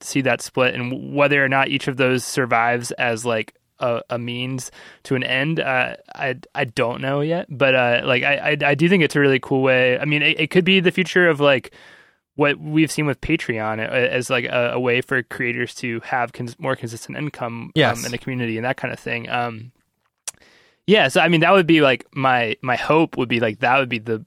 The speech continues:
Speaker 1: majority of where N F T goes versus the, you know, corporations just, uh, ripping out, like, yeah.
Speaker 2: I think, I think also, you know, uh, with the smart contracts and stuff like that,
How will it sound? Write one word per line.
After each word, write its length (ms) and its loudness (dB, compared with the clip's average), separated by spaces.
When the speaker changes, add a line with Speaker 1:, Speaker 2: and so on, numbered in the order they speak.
Speaker 1:
majority 520 -4
of 260 -8
where 260 -4
N 100 -4
F 120 -12
T 160 -10
goes 240 -4
versus 580 -8
the, 320 -6
you 80 -8
know, 160 -4
corporations 720 -6
just, 320 -6
uh, 240 -2
ripping 240 -4
out, 140 -8
like, 340 -6
yeah. 160 -4
Speaker 2:
I 120 4
think, 400 2
I 100 4
think 380 0
also, 480 4
you 160 2
know, 320 2
uh, 340 -12
with 380 2
the 100 2
smart 360 2
contracts 560 -2
and 120 -6
stuff 300 -4
like 200 -2
that, 280 -2